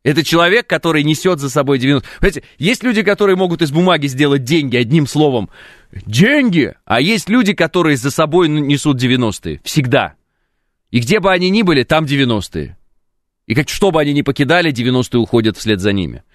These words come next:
"Значит, девяностые пришли в Турцию", пишет Макс. Нав-, пытаются. <laughs> Пытаются. Пытаются. Э, "Где стрим?" пишет Солдим. Стрим в, во ВКонтакте.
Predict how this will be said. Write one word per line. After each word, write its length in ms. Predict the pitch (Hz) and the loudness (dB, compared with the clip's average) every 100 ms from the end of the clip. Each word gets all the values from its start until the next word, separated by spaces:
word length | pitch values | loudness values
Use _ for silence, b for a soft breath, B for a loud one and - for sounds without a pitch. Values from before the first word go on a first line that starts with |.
| B B B | B B B
"Значит, 400 | 107 139 190 185 | 0 0 0 -2
девяностые 500 | 151 180 196 196 180 | -2 0 0 0 0
пришли 320 | 170 170 160 175 | 0 -2 0 -2
в 60 | |
Турцию", 420 | - 214 - 139 - | 0 0 0 0 0
пишет 300 | 127 120 139 | -2 -2 0
Макс. 380 | 110 - - _ _ _ _ - B B B _ - _ | -2 -2 -14 _ _ _ _ -20 B B B _ -20 _
Нав-, 320 | 107 160 247 254 294 - - - 175 - _ _ - | -2 0 0 -6 -16 -18 -18 -16 -16 -20 _ _ -4
пытаются. 720 | 190 226 262 220 - 147 123 - 208 254 247 | 0 2 2 2 -2 -4 -6 -2 -2 0 0
<laughs> 340 | 262 277 - | 0 -2 -2
Пытаются. 680 | 170 170 190 185 160 - - - 214 240 B | -4 0 2 0 -2 -6 -8 -10 -14 -10 B
Пытаются. 400 | 135 160 135 - B B B | 0 0 -2 -8 B B B
Э, 320 | 139 139 123 | 2 2 0
"Где 320 | - 139 226 | -2 -2 0
стрим?" 340 | - 254 240 156 | 0 -2 0 -2
пишет 280 | 139 139 - | -4 -4 -2
Солдим. 440 | 147 120 104 80 | 0 0 -2 -4
Стрим 540 | - - 214 262 254 - | -10 -4 -2 2 0 0
в, 340 | 139 220 269 | 0 2 2
во 160 | 139 165 | 0 -4
ВКонтакте. 640 | - 196 175 131 - - | 0 -2 0 -2 -4 -12